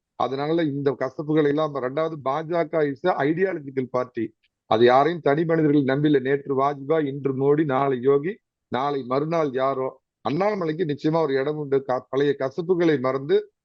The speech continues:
ரெண்டு கட்சியும் இணைந்து, குறிப்பா அந்த ஐ டி விங்லாம் இணைந்து இந்த திமுக செட் பண்ண போற, அவங்க இனிமேல் பாருங்க, படுபயங்கரமா அங்கெல்லாம் செட் பண்ணுவாங்க. அதையெல்லாம் தகர்த்து தூளாக்கி, குறைந்தபட்சம் நூத்தி எண்பது இடத்துல,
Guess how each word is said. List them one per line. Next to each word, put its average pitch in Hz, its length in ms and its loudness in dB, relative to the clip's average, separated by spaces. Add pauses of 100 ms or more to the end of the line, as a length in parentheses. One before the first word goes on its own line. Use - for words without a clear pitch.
ரெண்டு 170 440 -4
கட்சியும் 165 540 0
இணைந்து, 170 480 0
குறிப்பா 151 260 0
அந்த 156 160 -2
ஐ 143 140 -2
டி 170 160 -8
விங்லாம் 156 360 0
இணைந்து 156 520 -2 (260)
இந்த 135 180 -2
திமுக 185 580 0
செட் 151 220 -6
பண்ண 170 220 -2
போற, 147 420 -2 (260)
அவங்க 143 280 -2
இனிமேல் 165 300 0
பாருங்க, 160 300 0 (140)
படுபயங்கரமா 180 720 -2
அங்கெல்லாம் 170 300 -2
செட் 143 200 -4 (100)
பண்ணுவாங்க. 147 320 0
அதையெல்லாம் 135 540 -4
தகர்த்து 147 560 -8
தூளாக்கி, 175 640 2 (420)
குறைந்தபட்சம் 180 880 0
நூத்தி 170 380 0
எண்பது 151 280 0
இடத்துல, 160 540 -2